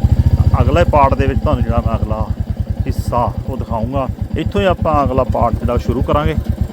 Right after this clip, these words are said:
ਤੇ ਤੁਸੀਂ ਬਣੇ ਰਹੋ। ਜਿਹੜੇ ਮੇਰੇ ਵੀਰ ਭਾਈ ਨੇ ਮੇਰਾ ਚੈਨਲ ਸਬਸਕ੍ਰਾਈਬ ਨਹੀਂ ਕੀਤਾ, ਉਹ ਸਬਸਕ੍ਰਾਈਬ ਕਰ ਲਿਓ ਤਾਂ ਜੋ ਤੁਹਾਨੂੰ ਆਉਣ ਵਾਲੀ ਵੀਡੀਓ ਦਾ ਜਿਹੜਾ ਨੋਟੀਫਿਕੇਸ਼ਨ ਉਹ ਪਹਿਲ ਦੇ ਆਧਾਰ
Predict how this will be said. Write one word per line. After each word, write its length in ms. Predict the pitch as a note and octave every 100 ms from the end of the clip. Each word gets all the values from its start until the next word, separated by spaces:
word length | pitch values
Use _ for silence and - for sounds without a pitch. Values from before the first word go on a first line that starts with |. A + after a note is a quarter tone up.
| - -
ਤੇ 300 | A#2+ A2+ A2
ਤੁਸੀਂ 200 | C3+ D3
ਬਣੇ 220 | A2+ A#2
ਰਹੋ। 140 | C#3+ D3+
ਜਿਹੜੇ 180 | C3 C#3
ਮੇਰੇ 180 | C3
ਵੀਰ 180 | A#2 A2+ B2
ਭਾਈ 160 | C#3
ਨੇ 80 | B2+
ਮੇਰਾ 160 | A#2+ A#2
ਚੈਨਲ 400 | - A2+ A#2 A2+
ਸਬਸਕ੍ਰਾਈਬ 580 | - A2+ - - C3 A2+
ਨਹੀਂ 100 | A2+
ਕੀਤਾ, 280 | A2+ -
ਉਹ 680 | B2+ B2 A2+ G2+ - - -
ਸਬਸਕ੍ਰਾਈਬ 560 | - A#2+ - - A#2+ A#2+
ਕਰ 200 | B2 A2
ਲਿਓ 100 | C3+
ਤਾਂ 260 | - B2+ B2
ਜੋ 60 |
ਤੁਹਾਨੂੰ 260 | A#2+ C3 C3
ਆਉਣ 180 | B2 A#2
ਵਾਲੀ 120 | A#2
ਵੀਡੀਓ 220 | A2 A2+
ਦਾ 60 | A2+
ਜਿਹੜਾ 140 | A#2
ਨੋਟੀਫਿਕੇਸ਼ਨ 560 | A2+ G#2+ A2+ A#2+ A#2 B2
ਉਹ 80 | A#2
ਪਹਿਲ 240 | A2+ A2
ਦੇ 80 | C3
ਆਧਾਰ 200 | C3